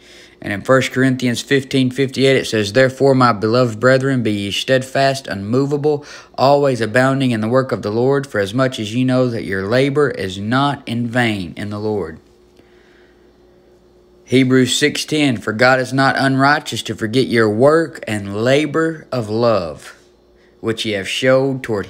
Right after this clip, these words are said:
his name, and that ye have ministered to the saints and do minister." God's not gonna forget your labor of love. Labor of love towards him, not yourself.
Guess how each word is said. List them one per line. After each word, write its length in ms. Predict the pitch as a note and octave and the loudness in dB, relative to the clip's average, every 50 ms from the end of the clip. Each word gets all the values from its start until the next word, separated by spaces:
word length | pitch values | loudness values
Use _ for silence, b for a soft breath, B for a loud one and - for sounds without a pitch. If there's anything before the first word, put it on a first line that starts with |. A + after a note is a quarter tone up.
| - | -4
his 260 | - D3+ D#3+ D3+ C3+ A#2+ | -2 -2 0 0 -2 -4
name, 500 | A2 G2+ F#2+ F#2 F2+ - - C2 C#2 - _ B B B B B B B B | -4 -4 -4 -6 -6 -8 -10 -12 -14 -16 _ B B B B B B B B
and 160 | - A2+ B2 | 0 2 2
that 180 | B2+ A#2 E2 F2 | 2 2 2 0
ye 120 | A2+ A#2+ | 0 2
have 240 | A2+ A2+ G#2+ G2+ G#2 | 2 2 0 0 0
ministered 500 | B2+ C#3 C#3+ C#3+ C3+ C3+ - C#3+ C#3 C3 | 2 2 2 2 2 0 0 -2 -2 0
to 100 | - B2 | -2 -2
the 100 | G#2+ A#2+ | -2 -2
saints 480 | A2 - - C3+ C#3 C#3+ D3 C#3+ C#3+ - | -4 -2 -2 0 0 0 -2 -4 -6 -8
and 240 | - F#2 F#2+ F#2+ F#2 | -10 -8 -8 -4 -2
do 180 | A#2+ B2+ B2+ | 0 2 2
minister." 640 | A#2+ B2 B2 B2+ B2+ A#2 - - - - - - - - _ _ _ _ _ _ _ _ _ _ _ _ _ _ _ _ _ B B B B B B B B - | 2 2 2 0 0 -2 -2 -6 -8 -8 -10 -14 -14 -18 _ _ _ _ _ _ _ _ _ _ _ _ _ _ _ _ _ B B B B B B B B 0
God's 280 | - C3+ C#3+ C#3+ B2+ | 2 4 4 2 2
not 180 | C3+ C#3 A#2 A2 | 0 0 0 0
gonna 220 | A2+ B2 A#2+ A2+ | 0 0 0 0
forget 560 | G#2+ - - G#2 G2+ G#2+ G#2+ C3+ C#3+ C3+ - - | 0 -2 -4 -4 -4 -2 0 2 2 2 2 0
your 320 | G#2 G#2 G2 F#2+ F#2 - | -2 -2 0 0 -2 -4
labor 580 | - F#2+ F#2+ G2+ A#2 A#2 C3 B2 A2 A2 G#2+ E2 | -6 -8 -4 0 2 2 2 2 2 0 -2 -2
of 220 | F#2+ F#2+ F#2 - | -2 -4 -6 -4
love. 520 | G#2+ A2 A#2 A#2+ A2 F2+ D2+ C2 B1 - - _ _ _ b b b b b b b b b b b b b b b b _ - | -2 0 0 2 0 0 -2 -4 -8 -12 -18 _ _ _ b b b b b b b b b b b b b b b b _ 0
Labor 340 | - C3 C#3+ C#3+ B2+ B2+ | 2 4 4 4 4 2
of 200 | G#2 A2 A2+ G#2 | 2 2 0 0
love 480 | G#2 A#2 B2+ C3 B2+ A#2+ A#2 G#2+ - - - _ _ _ _ - | 0 0 2 4 4 4 2 0 -4 -10 -20 _ _ _ _ -4
towards 300 | - C3 A2 G#2 - - | -2 0 0 -2 -2 0
him, 420 | - C3+ B2+ A2 F#2+ F2+ F2+ F2+ - _ | 0 2 2 2 0 -2 -6 -10 -14 _
not 280 | - A2 B2+ C3+ - - | -6 -2 0 0 0 0
yourself. 720 | A2+ A#2 A2 - - - A2 G2+ F2+ E2 E2 - - - | -2 -2 -2 -2 -2 -2 -2 -2 -2 -4 -6 -10 -16 -20